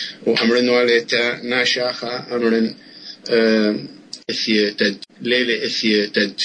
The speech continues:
شارع شين أو شلامة قبنيثا، الناش إذا ناش قاطولة وخرصة بالشمخ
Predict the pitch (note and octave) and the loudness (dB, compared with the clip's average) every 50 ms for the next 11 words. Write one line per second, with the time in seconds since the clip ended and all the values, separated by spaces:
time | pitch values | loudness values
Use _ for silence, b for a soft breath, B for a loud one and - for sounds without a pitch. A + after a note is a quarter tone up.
0 | - - - - - - A#2 A2+ A2+ A2+ A2+ A2+ A2 A2+ A2+ - - - - - | -8 -6 -4 -4 -2 -2 0 0 0 0 0 0 0 -2 -4 -6 -8 -12 -8 -4
1 | - - - A#2+ A#2 A2+ A2 A2+ A2 G#2+ - - - A2+ A#2 A#2 A2+ A2+ A2 G2+ | -4 -2 0 0 0 0 0 -2 -4 -2 -4 -2 -2 -2 -2 -2 -2 -4 -4 -4
2 | A2 G#2+ G2+ - A2+ A2+ A2+ A2+ A2 - A#2 A2 G#2+ G#2+ G#2+ - A2+ A2+ A#2 A#2 | -4 -6 -6 -4 -4 -4 -2 -2 -4 -4 -4 -4 -4 -4 -6 -4 -4 -2 0 0
3 | A2+ A2 A2 - - - G#2 G#2+ A2 A2 - - - A#2 A2+ A2 A2 A2 G#2+ G#2+ | 0 0 0 0 -2 -2 -2 -4 -4 -6 -8 -6 -6 -4 -2 -2 -2 0 0 -2
4 | G2+ - B B B B B B B - A2+ G#2+ A2 A2 G#2 - - - - G#2+ | -2 -4 B B B B B B B -4 -2 0 0 0 0 -2 -4 -4 -4 -6
5 | G#2+ G#2+ - A#2+ A2+ A2+ A2+ A2+ A2 A2 G#2 - B B B B B B B - | -4 -2 0 0 2 2 2 0 0 0 -2 -4 B B B B B B B -10
6 | G#2 - - A#2 A2+ A2 - - G#2+ G#2 G#2+ G2+ - - - A2+ G#2+ G#2+ G2+ G2 | -8 -4 -2 -2 -2 -2 -2 -2 0 0 0 0 0 0 0 0 0 0 -2 -4
7 | G2+ - - - - | -6 -6 -6 -8 -8